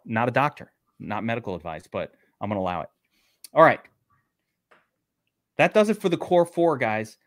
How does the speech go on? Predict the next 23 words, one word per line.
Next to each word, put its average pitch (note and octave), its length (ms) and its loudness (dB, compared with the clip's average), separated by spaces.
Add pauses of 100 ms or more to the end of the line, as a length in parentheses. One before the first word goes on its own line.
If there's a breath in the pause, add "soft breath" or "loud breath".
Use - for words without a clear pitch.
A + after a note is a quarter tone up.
(100)
Let's D#3 200 0
get G3+ 140 2
into G3 180 -6
the D#3+ 100 -2
rest D#3 320 0
of F3+ 100 -4
the F#3 60 -8
slate. C#3 380 0
We're C3 80 -4
gonna B2 160 0
go A#2 180 0
briefly F#3+ 500 -4
through F#3 220 -4
these E3+ 160 -6
games, A2+ 440 -4 (560)
um, A2 320 4 (120)
and B2 180 4
just E3 200 0
see F#3 100 0
if E3 100 -2
we E3+ 80 -2
can C#3+ 140 -4
find C3+ 340 0